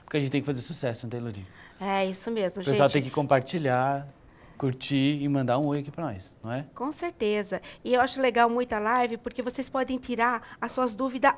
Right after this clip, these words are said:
Speaker 2: ao vivo. E compartilhe, faz com que as outras pessoas também, é, aprendam a fazer o pulling, gente.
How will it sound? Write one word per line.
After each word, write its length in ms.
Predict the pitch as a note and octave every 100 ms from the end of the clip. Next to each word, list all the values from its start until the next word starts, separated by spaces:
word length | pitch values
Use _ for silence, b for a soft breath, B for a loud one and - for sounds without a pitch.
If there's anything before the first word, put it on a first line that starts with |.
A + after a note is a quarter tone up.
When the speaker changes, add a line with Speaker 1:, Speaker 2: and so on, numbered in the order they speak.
| -
Speaker 2:
ao 200 | D4+ F4+
vivo. 560 | D4 A#3+ B3+ G3+ F#3 F#3 B B B
E 80 |
compartilhe, 840 | C#4+ G#4+ - G4+ - D4+ D#4 C#4+ A#3+ B B
faz 220 | C#4+ E4
com 100 | F4
que 100 | E4
as 220 | D4+ C#4+ -
outras 280 | C4+ C#4 C4
pessoas 400 | C4 - B3+ C4
também, 520 | B3 A#3 B3 C4 G#3+ B B
é, 400 | - A3+ A3+ A3+ A3+
aprendam 600 | B3+ - C4+ C#4+ B3 G#3+
a 120 | G3+
fazer 380 | - G#3 G3 G#3+
o 80 |
pulling, 420 | G#3 - A3+ G#3+ G3+
gente. 360 | G#3 F#3+ G3